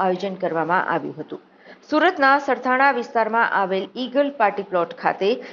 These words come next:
સમૂહ લગ્નનું આયોજન કરવામાં આવ્યું હતું, જેમાં ચૌદ નવ દંપતીઓએ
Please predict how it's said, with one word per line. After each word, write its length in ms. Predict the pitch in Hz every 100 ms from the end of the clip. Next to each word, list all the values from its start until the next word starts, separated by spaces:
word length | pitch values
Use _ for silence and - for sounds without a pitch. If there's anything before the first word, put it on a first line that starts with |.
| - _
સમૂહ 320 | 254 262 302
લગ્નનું 480 | 247 214 214 208 220
આયોજન 340 | 190 185 190 185
કરવામાં 460 | 180 170 170 170
આવ્યું 220 | 156 156
હતું, 320 | 165 220 302 - - -
જેમાં 340 | 226 220 214 214 -
ચૌદ 320 | 262 302 311 247
નવ 320 | 202 208 214
દંપતીઓએ 680 | 185 180 185 180 214 226 156